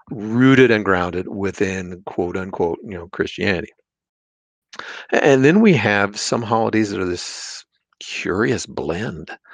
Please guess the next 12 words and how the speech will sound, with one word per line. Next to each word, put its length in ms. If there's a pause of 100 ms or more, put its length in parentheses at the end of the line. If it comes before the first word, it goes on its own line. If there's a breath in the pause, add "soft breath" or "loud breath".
(300 loud breath)
as 180
you 100
said, 380 (220)
of 160
the 120
two, 500 (760 loud breath)
a, 360
a 40
mixture, 720
if 240
you 120
will, 440